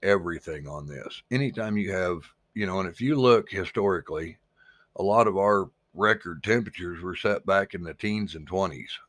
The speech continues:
nineteen fifteen to nineteen twenty-five. You know, you,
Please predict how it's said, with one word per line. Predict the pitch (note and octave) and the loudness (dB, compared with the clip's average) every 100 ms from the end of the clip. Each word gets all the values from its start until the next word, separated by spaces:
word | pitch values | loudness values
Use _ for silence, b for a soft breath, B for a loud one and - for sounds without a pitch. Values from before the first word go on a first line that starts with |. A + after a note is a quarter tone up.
| _ _ - | _ _ -4
nineteen | G2+ G#2 - G2+ F#2+ - | -2 -2 -4 -4 -4 -6
fifteen | G2 - G#2 G2 F#2 | -8 -6 -6 -6 -6
to | |
nineteen | F#2 F#2 - F#2+ D#2 | -6 -6 -6 -8 -6
twenty-five. | G2 F#2 F2 - E2 D#2+ F2+ F2+ - B B B B - | -6 -6 -8 -2 0 2 2 0 -6 B B B B -4
You | G2+ | -2
know, | F#2+ | -2
you, | F#2+ G2 | -2 -6